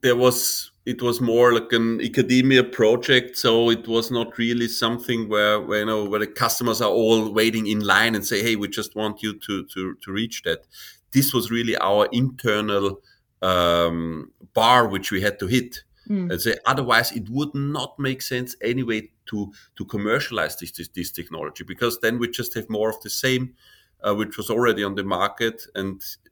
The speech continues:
Speaker 1: this is not what the industry needs. And, um, but when we had this, even then, the, the industry was, was already, let's say, a little bit of burnt.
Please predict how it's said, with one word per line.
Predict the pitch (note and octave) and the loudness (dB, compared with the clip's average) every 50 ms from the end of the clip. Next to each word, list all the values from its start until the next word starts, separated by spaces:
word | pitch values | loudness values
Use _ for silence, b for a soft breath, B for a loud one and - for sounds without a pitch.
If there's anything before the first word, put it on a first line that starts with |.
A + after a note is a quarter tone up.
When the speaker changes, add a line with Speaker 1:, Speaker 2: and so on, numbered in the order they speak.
| _ | _
Speaker 1:
this | - A2+ A2 - - | -6 -4 -4 -4 -6
is | A2 - | -8 -6
not | G#2+ G#2 G#2+ A2+ A2+ A2+ A2+ G#2 | -6 -2 0 0 0 -2 -2 -4
what | G2+ G2 - | -4 -4 -2
the | G#2 G#2 | -4 -4
industry | G#2+ G#2 G2 F#2+ - - F#2+ F#2 | -4 -4 -8 -10 -10 -10 -8 -6
needs. | G2 A2+ A#2 A2 A2+ - - - b b b b b b b b b - | -6 -4 -4 -6 -6 -8 -14 -16 b b b b b b b b b -8
And, | - F2 F2+ F2+ F2+ F2+ F2+ F2 E2+ - | -4 -2 0 0 0 -2 -4 -6 -6 -2
um, | F#2 F2 F2 F2 F2 E2+ E2+ F2 F2 E2+ E2 - _ _ _ _ _ _ _ _ _ _ _ _ _ _ _ - | 0 0 2 2 2 0 0 -2 -4 -6 -8 -12 _ _ _ _ _ _ _ _ _ _ _ _ _ _ _ -10
but | - - C#3 | -10 -8 -4
when | F2+ F#2 G2+ A2 | -2 -2 -2 0
we | G#2+ A2+ | -2 -2
had | G#2 G#2+ A2+ A#2+ A#2+ - | 0 2 2 2 2 0
this, | - C3+ B2 A2+ - - B B B B B - | -2 -2 -2 -2 -4 -8 B B B B B -6
even | D3 F3 F#3+ F3+ - D#3+ C#3+ C3+ C3+ | -4 -2 -2 -2 -2 -2 -4 -2 -2
then, | - C#3+ E3+ G3 G3+ F#3+ E3+ - B B B B _ _ _ _ | 0 0 0 0 -2 -4 -6 -10 B B B B _ _ _ _
the, | - A2 G#2+ G#2 G#2 F#2 - - | 2 4 4 4 4 2 -2 -4
the | - A2 | -4 -2
industry | F#2+ A#2+ C3 C3 B2+ - - - A#2 A2+ A2 A2+ A2 A2 A2 F2+ - - | -2 -2 -2 -2 -4 -6 -6 -4 -2 0 0 2 0 0 -2 -6 -8 -8
was, | G2 G2+ G2+ G2+ G2+ G2+ - - - - - | -4 0 2 2 2 2 0 -6 -6 -8 -6
was | F#2+ F#2 F#2+ F#2+ - - - _ - | -4 -2 -2 -2 -4 -6 -10 _ -2
already, | G#2 A2+ A#2+ B2+ A#2+ A#2 A#2+ A2 | 0 2 4 4 4 2 0 0
let's | - F2 F#2 G2+ G2 - | 0 -2 -4 -4 -2 -2
say, | - A2+ G#2+ G#2+ | -2 -2 -2 -2
a | G2+ - - _ - | -4 -8 -12 _ -2
little | G#2+ A2 G#2 G2 | -2 -2 -2 -2
bit | F#2 G#2 F#2+ | -4 -4 -4
of | G2 F#2 - - - _ _ _ _ _ _ _ _ _ _ _ - | -4 -6 -6 -10 -14 _ _ _ _ _ _ _ _ _ _ _ -4
burnt. | - - F#2+ A2 C3+ E3+ F#3+ G3 G3 - - | 0 2 4 4 4 4 2 0 -6 -12 -16